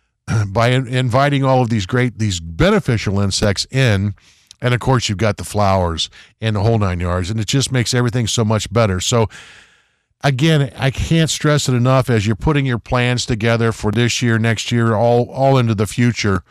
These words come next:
you know, concentrating on trying to work in more native plants, trying to get in more trees that flower. As a matter of fact, there's a,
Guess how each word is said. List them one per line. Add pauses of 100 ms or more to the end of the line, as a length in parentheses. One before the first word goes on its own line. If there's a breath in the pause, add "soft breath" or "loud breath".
(680 soft breath)
you
know,
concentrating
on (400 loud breath)
trying
to
work
in
more
native
plants,
trying
to
get
in
more
trees
that
flower. (260 loud breath)
As
a
matter
of
fact,
there's
a,